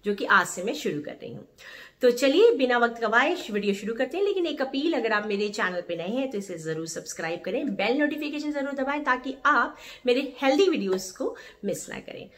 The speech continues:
आप मुझे सोशल मीडिया पे भी फॉलो कर सकते हैं, जैसे कि Facebook और Instagram। तो चलिए, वीडियो स्टार्ट करते हैं। देखिए, पहले इस वीडियो में आगे बढ़ने से पहले पीसीओडी होता क्या है, पीसीओएस होता क्या है, ये समझना बहुत ज़रूरी है,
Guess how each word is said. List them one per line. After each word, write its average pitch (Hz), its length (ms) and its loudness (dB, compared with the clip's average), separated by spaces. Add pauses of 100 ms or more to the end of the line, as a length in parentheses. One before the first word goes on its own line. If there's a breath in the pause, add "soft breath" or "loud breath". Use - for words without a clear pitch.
(180 loud breath)
आप 175 120 -4
मुझे 190 120 -2
सोशल 220 340 -2
मीडिया 170 220 -2
पे 151 120 -8
भी 170 100 -8
फॉलो 156 280 -2
कर 156 120 -4
सकते 156 280 -10
हैं, 269 240 0
जैसे 165 340 -2
कि 170 120 -12
Facebook 330 480 -8
और 208 220 -2
Instagram। - 420 -8 (500 loud breath)
तो 226 60 -8
चलिए, 269 280 4
वीडियो 254 220 -2
स्टार्ट 233 360 -2
करते 202 180 -6
हैं। 294 120 -4 (500 loud breath)
देखिए, 392 180 6
पहले 339 420 6
इस 294 380 0
वीडियो 302 280 2
में 359 200 4
आगे 214 280 2
बढ़ने 320 200 -2
से - 120 -8
पहले 302 200 -2
पीसीओडी 370 720 4
होता 262 300 2
क्या 285 200 -2
है, 247 140 -2
पीसीओएस 247 560 -2
होता 202 180 -2
क्या 233 160 -4
है, 226 80 0
ये 233 100 2
समझना 220 360 -2
बहुत 196 280 0
ज़रूरी 175 380 -2
है, 185 220 -2